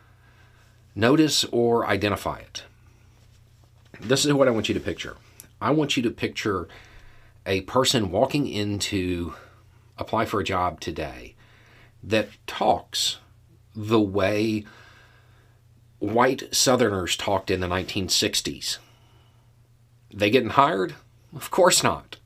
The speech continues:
right? <laughs> That, that's not gonna happen. No business is going to expose themselves to that kind of liability. That employee, not, not going to make it. At least not for the good jobs, right?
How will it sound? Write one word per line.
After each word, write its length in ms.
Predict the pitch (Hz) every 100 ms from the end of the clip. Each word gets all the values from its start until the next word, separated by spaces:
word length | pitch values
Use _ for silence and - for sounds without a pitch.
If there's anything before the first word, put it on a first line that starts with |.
| _ -
right? 260 | 98 135 -
<laughs> 40 | _ -
That, 260 | 127 156 135
that's 240 | 143 127
not 240 | 117 110
gonna 160 | - 92
happen. 320 | 90 90 113
No 120 | 98
business 640 | 127 101 120 117 90 104 - - - -
is 140 | 90
going 240 | 95 101 98
to 100 | 98
expose 440 | 92 - 104 104
themselves 340 | 101 95 92 -
to 120 | 95
that 160 | 90 87
kind 180 | 95
of 80 | 82
liability. 640 | 87 82 82 87 - - _ _ _ _ _ - - - - -
That 200 | 90 104
employee, 760 | 98 98 104 101 117 165 151 - - - -
not, 480 | - 92 90 92 98
not 560 | 87 95 95 104 104
going 260 | 92 95 92
to 100 | 95
make 240 | 87 - -
it. 100 | - - - - -
At 60 |
least 200 | 110 -
not 220 | 123 -
for 80 | -
the 80 | 95
good 160 | 101 90
jobs, 480 | - 50 - - - _ - _ -
right? 220 | - 80